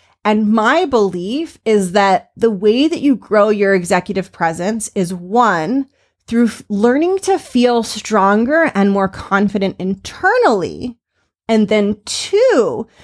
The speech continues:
to the extent that you shift or change or alter the sound of your voice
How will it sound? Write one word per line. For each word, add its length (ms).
to 140
the 160
extent 480
that 80
you 180
shift 680
or 140
change 540
or 220
alter 440
the 100
sound 360
of 120
your 160
voice 760